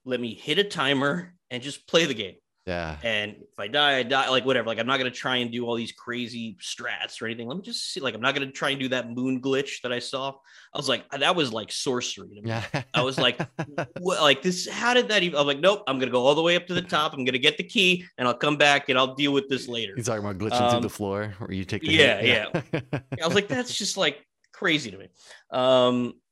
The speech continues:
Speaker 1: so yeah, I started doing that, and it just kinda, like, little by little. And from there, I, I ended up on Discord 'cause there was, like, a Capcom Disney afternoon Discord channel or whatever,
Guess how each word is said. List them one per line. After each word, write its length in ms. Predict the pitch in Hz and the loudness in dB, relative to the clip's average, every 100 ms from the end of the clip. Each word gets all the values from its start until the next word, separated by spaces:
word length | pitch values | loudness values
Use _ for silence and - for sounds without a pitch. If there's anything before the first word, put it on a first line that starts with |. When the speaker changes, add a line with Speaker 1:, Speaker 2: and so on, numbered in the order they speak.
| _ | _
Speaker 1:
so 120 | - 143 | -2 2
yeah, 200 | 190 123 | 4 2
I 60 | |
started 320 | - 170 180 | 0 -4 -4
doing 280 | 175 151 117 | -2 -2 -2
that, 360 | 110 123 127 - _ - | -4 -6 -8 -12 _ -4
and 360 | 113 113 113 - | -4 -2 -6 -10
it 80 | 127 | -16
just 160 | 120 | -12
kinda, 160 | 151 143 | -6 -2
like, 220 | 127 123 - | -4 -6 -8
little 220 | 120 139 | -2 2
by 160 | 135 123 | 4 4
little. 500 | 120 143 120 107 - | 2 0 0 -4 -10
And 120 | 120 | -16
from 240 | - 117 113 | -12 -10 -4
there, 520 | 151 196 190 160 - 117 | -2 0 0 -2 -4 -4
I, 380 | 117 113 107 _ _ _ _ _ _ _ - | -4 -6 -8 _ _ _ _ _ _ _ -12
I 100 | 120 | -6
ended 200 | 123 120 | -2 2
up 180 | 117 117 | 0 0
on 240 | 110 104 - | -6 -6 -4
Discord 600 | 135 135 - 117 117 - | -2 -2 -4 -4 -4 -6
'cause 220 | - 107 110 | -10 -12 -6
there 120 | 110 | -6
was, 200 | 104 104 | -6 -10
like, 200 | 104 104 | -10 -10
a 100 | 101 | -14
Capcom 1040 | - - 120 - 117 113 110 110 107 104 _ _ _ _ | -8 -2 -2 -4 -10 -6 -6 -8 -12 -16 _ _ _ _
Disney 800 | 123 113 120 110 107 107 101 95 _ - | -8 -8 -8 -8 -10 -12 -14 -18 _ -14
afternoon 760 | 107 - 107 107 110 107 107 104 _ _ - | -12 -10 -10 -8 -8 -8 -10 -14 _ _ -10
Discord 480 | 120 - 113 101 87 | -10 -6 -4 -6 -6
channel 360 | 110 101 104 | -10 -10 -12
or 80 | 110 | -10
whatever, 420 | 113 117 95 95 | -6 -4 -6 -12